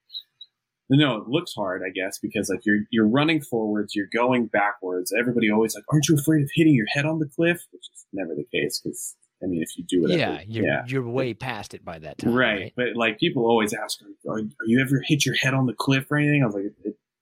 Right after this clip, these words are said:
Speaker 1: looks hard, I guess, to some people, but it's pretty easy." And that's the one I've done my entire cliff jumping career. That's, like, I do it off every single cliff. Like, it's just my favorite.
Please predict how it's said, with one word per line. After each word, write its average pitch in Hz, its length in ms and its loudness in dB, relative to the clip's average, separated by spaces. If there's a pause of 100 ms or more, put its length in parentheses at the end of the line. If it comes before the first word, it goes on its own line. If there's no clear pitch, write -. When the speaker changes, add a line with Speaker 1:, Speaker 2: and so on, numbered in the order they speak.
(220)
Speaker 1:
looks 165 280 -2
hard, 95 240 -4
I 87 60 -10
guess, 101 380 -6 (160)
to 104 80 -2
some 143 240 0
people, 101 280 -2
but 90 120 -4
it's - 260 -10
pretty 104 160 0
easy." 82 240 0
And 92 100 -2
that's 101 200 -4
the 101 60 0
one 92 180 2
I've 87 180 -2 (680)
done 98 320 0
my 82 180 -6
entire 82 420 -4
cliff - 180 -8
jumping 69 240 -8
career. 65 320 -4
That's, - 180 -4
like, 65 220 -6 (760)
I 101 60 0
do 95 160 2
it 78 60 2
off 73 200 -2
every 73 220 -4
single 71 280 -6
cliff. - 380 -10
Like, - 200 -16
it's 78 160 -2
just - 260 -6
my - 80 -10
favorite. 62 400 -6